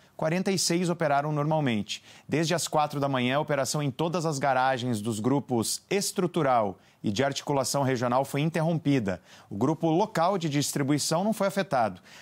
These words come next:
A S P Trans diz que manifestantes chegaram a fechar o terminal Grajaú, na zona sul da capital, colocando dois ônibus pra impedir o fluxo de veículos entre quatro e quatro e cinquenta da manhã. No terminal Campo Limpo, doze linhas estão sendo estendidas até a Vila Sônia.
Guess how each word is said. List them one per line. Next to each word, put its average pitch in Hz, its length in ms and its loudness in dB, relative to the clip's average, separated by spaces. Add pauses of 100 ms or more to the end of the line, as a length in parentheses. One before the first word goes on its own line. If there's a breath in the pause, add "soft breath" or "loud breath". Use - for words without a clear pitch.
A 120 80 -2
S 151 160 -2
P 165 100 0
Trans 170 240 0
diz 160 220 0
que 165 100 -2
manifestantes 156 760 -2
chegaram 147 260 0
a 156 60 0
fechar 165 420 0
o 185 80 -2
terminal 147 400 0
Grajaú, 131 540 0 (260 loud breath)
na 147 220 0
zona 170 200 0
sul 160 200 -2
da 147 100 0
capital, 139 540 0 (180 loud breath)
colocando 160 400 -2
dois 165 320 0
ônibus 170 300 0
pra 165 160 -4
impedir 156 340 0
o 170 60 2
fluxo 160 360 -2
de 143 120 0
veículos 151 420 0
entre 147 220 0
quatro 175 500 0
e 180 40 0
quatro 170 300 -2
e 165 40 -2
cinquenta 143 480 0
da 135 100 0
manhã. 135 300 0 (440 loud breath)
No 202 120 0
terminal 196 400 2
Campo 139 260 0
Limpo, 143 460 2
doze 190 500 2
linhas 165 400 2
estão 160 180 -2
sendo 151 280 0
estendidas 196 960 2
até 151 240 0
a 139 40 2
Vila 123 220 2
Sônia. 117 480 0